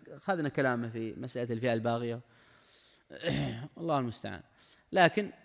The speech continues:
ما في شك أن علي أولى الطائفتين بالحق، ورحمة الله عليهم جميعا كلهم، وأفضوا إلى ما قدموا، والله عز وجل قد رضي عنهم، وهو يعلم ما سيعملون وما سيقتتلون. لكن في حديث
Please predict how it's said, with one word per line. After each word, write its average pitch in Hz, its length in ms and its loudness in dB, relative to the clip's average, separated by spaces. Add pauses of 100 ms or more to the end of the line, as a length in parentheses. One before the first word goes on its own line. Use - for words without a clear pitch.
ما 196 120 2
في 151 100 0
شك 151 220 0
أن 147 80 4
علي 170 240 10
أولى 190 260 10
الطائفتين 147 560 4
بالحق، 120 320 -6 (440)
ورحمة 156 640 -4
الله 147 120 4
عليهم 131 300 4
جميعا 117 440 -2
كلهم، 113 280 -6 (300)
وأفضوا 127 720 0
إلى 131 100 4
ما 127 100 4
قدموا، 113 440 0 (480)
والله 139 220 8
عز 131 180 6
وجل 135 280 8
قد 127 200 4
رضي 139 300 12
عنهم، 139 360 8 (100)
وهو 139 200 6
يعلم 135 260 10
ما 131 160 10
سيعملون 120 540 6
وما 123 200 2
سيقتتلون. 113 640 -4 (1400)
لكن 160 280 8
في 190 140 8
حديث 180 400 2